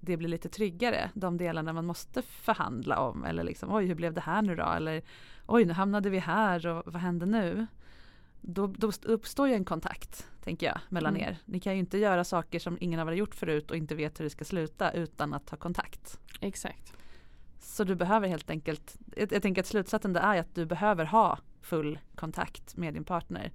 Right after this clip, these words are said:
Speaker 1: för att sex ska vara en grej.
Speaker 2: Ja, nej men absolut. Jag, ja,
Speaker 1: Mm.
Speaker 2: jag håller verkligen
Speaker 1: Ja.
Speaker 2: med.
Speaker 1: <laughs> Och då är ju frågan såklart, hur kan du minimera allt annat?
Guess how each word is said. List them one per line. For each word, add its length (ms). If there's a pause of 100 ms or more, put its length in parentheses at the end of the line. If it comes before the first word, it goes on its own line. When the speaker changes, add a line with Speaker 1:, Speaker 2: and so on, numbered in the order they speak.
(360)
Speaker 1:
för 120
att 80
sex 280
ska 160
vara 280 (520)
en 140
grej. 360 (560)
Speaker 2:
Ja, 280
nej 160
men 200
absolut. 580 (120)
Jag, 540 (880)
ja, 200
Speaker 1:
Mm. 220
Speaker 2:
jag 100
håller 240
verkligen 440
Speaker 1:
Ja. 260
Speaker 2:
med. 260 (260)
Speaker 1:
<laughs> 260
Och 60
då 100
är 80
ju 120
frågan 400
såklart, 500
hur 200
kan 300
du 120
minimera 680
allt 280
annat? 520